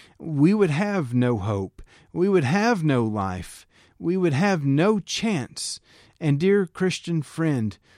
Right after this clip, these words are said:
Let's not just simply cast stones at those who are arguing against us with Roe versus Wade. Uh, and may I say it this way, as I said last Sunday,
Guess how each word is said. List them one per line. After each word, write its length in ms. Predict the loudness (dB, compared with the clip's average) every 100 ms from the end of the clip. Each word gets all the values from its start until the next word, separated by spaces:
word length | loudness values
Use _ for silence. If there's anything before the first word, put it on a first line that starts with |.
| _
Let's 360 | -6 -2 -2 0
not 380 | 0 0 -4 -20 _ _ -16
just 340 | -2 0 0 0
simply 380 | -2 -2 -2 -4
cast 480 | -4 -4 -2 -2
stones 720 | -6 -2 0 2 0 -4 -8 -12 -20 -20 _ -6
at 320 | -4 -4 -10
those 500 | -10 2 4 4 2
who 280 | 2 4 4
are 200 | 0 -2
arguing 540 | 0 2 4 4 4 2
against 500 | 2 0 0 -2 -4
us 360 | -4 -6 -8 -18 -20 _ -6
with 300 | -2 -2 -2
Roe 240 | 0 2
versus 480 | 2 0 -2 -4 -6
Wade. 400 | -4 0 0 -2 -8 _ -20 -20 -20 -12
Uh, 340 | -6 -6 -6 -6
and 400 | -2 2 2 -2 -8 -20
may 360 | -14 -4 2 4
I 120 | 4
say 300 | 2 0 0
it 120 | 0
this 260 | 0 0 0
way, 140 | 0 0
as 160 | 0
I 120 | 0
said 320 | 0 2 0 2
last 300 | 0 -2 0
Sunday, 500 | 2 4 4 2